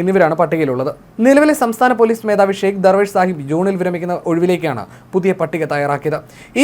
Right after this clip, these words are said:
പട്ടികയിൽ നിന്നും മൂന്ന് പേരെ യു പി എസ് സിയുടെ ചുരുക്കപ്പട്ടികയിലെത്തും. അത് ആരെല്ലാമെന്നത് നിർണായകമാണ്. സീനിയോറിറ്റി പ്രകാരമാണെങ്കിൽ നിതിൻ അഗർവാളും റവാഡ ചന്ദ്രശേഖറും യോഗേഷ് ഗുപ്തയും ആ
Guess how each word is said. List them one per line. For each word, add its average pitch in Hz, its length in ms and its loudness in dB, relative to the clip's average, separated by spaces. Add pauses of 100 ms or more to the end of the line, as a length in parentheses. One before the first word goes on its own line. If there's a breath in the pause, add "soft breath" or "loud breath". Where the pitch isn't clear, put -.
പട്ടികയിൽ 240 400 4
നിന്നും 214 260 0
മൂന്ന് 233 240 2
പേരെ 202 160 2 (120)
യു 180 140 0
പി 208 100 -2
എസ് 190 100 -4
സിയുടെ 180 220 -2
ചുരുക്കപ്പട്ടികയിലെത്തും. 160 760 -4 (220)
അത് 180 100 2 (180)
ആരെല്ലാമെന്നത് 175 520 2 (100)
നിർണായകമാണ്. 147 540 -2 (440 loud breath)
സീനിയോറിറ്റി 302 540 4
പ്രകാരമാണെങ്കിൽ 220 640 4
നിതിൻ 190 280 0
അഗർവാളും 185 500 2
റവാഡ 185 300 4
ചന്ദ്രശേഖറും 170 540 -4 (100)
യോഗേഷ് 175 320 0
ഗുപ്തയും 156 280 -6 (140)
ആ - 20 4